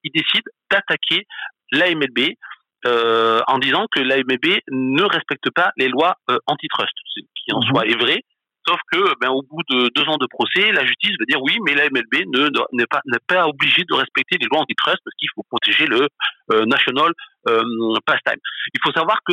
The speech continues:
Speaker 1: ça va lui, ça va le blacklister au sein de la, de, de la M L B. Il va retrouver une équipe en soixante et onze, je crois que c'est les Washington Senators, mais, euh, voilà, sa, sa carrière, elle est, elle est, elle est finie. Il, il va travailler dans le baseball, mais en parallèle de, de,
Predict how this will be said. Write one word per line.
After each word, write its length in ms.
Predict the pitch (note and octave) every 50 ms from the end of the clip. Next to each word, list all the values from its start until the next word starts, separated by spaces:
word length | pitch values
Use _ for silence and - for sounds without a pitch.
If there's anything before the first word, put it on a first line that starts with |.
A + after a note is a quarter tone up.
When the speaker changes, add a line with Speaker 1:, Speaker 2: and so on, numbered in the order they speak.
| F3 -
Speaker 1:
ça 100 | E3 C#3+
va 60 | D3 D3+
lui, 100 | C#3+ C#3+
ça 340 | C#3 C#3 C#3+ C3 _ - C3+ C3
va 60 | B2+
le 40 | B2 -
blacklister 480 | - F#3+ - _ _ D#3+ - - - E3+
au 80 | C#3+ A#2+ -
sein 120 | - B2 A#2+
de 60 | A#2+
la, 80 | A#2 A2+ A2+
de, 200 | G#2+ A2 A#2 A2+ A2
de 60 | A2+ A2+
la 100 | A2+ A2+
M 100 | A2+ A2+
L 100 | A#2 A#2
B. 140 | A#2 C#3+ F#3+ B3+ - - - -
Il 100 | - B2+
va 100 | B2 D#3+
retrouver 360 | E3 D#3+ E3+ - - F3 E3 E3+
une 80 | E3
équipe 320 | D#3+ D3 - - E3+ - D3+
en 60 | C3
soixante 360 | - D3 C3 - - C3 A#2+ -
et 60 | -
onze, 100 | C#3 E3+ G#3 -
je 40 |
crois 120 | - - G#2+
que 60 | -
c'est 80 | - B2
les 40 | A#2
Washington 380 | C3 B2 - C3+ B2 - C3+ B2+ -
Senators, 400 | C3 A#2+ A#2 - - D#3+ F#3+ - _ - - - - _ _ -
mais, 320 | A#2 A#2+ C#3 D#3+ F3+ E3+
euh, 300 | C#3 B2 A#2 A#2 A2+ A2 G#2+
voilà, 200 | G#2 A#2+ A2 - - - -
sa, 60 | B2+ -
sa 60 | D3 C#3
carrière, 340 | - D3 C3+ C#3+ D#3 D#3+ C#3+
elle 140 | C3+ B2 B2+
est, 60 | -
elle 120 | C#3+ B2+ B2+
est, 120 | B2+ C3 -
elle 120 | C3 B2
est 120 | B2+ - -
finie. 260 | - C3 D3 E3+ F#3+ A3+ - - - - - _ _ _ -
Il, 140 | B2+ C3+ C3+ C3 D3+ -
il 160 | C3+ C#3 C#3
va 120 | C3+ D3+ D3+
travailler 240 | - - F3 F3+ E3
dans 80 | D#3
le 40 | D3+
baseball, 380 | D3 D3 C#3+ C#3 D3+ F3 F#3 E3+
mais 60 | C#3+
en 80 | C3 C3 -
parallèle 420 | - C#3+ - C#3+ C#3+ D#3 E3+ D#3+ C3+
de, 260 | C3+ C3 B2+ B2 B2 A#2
de, 240 | A#2 A#2 A#2 A#2 A#2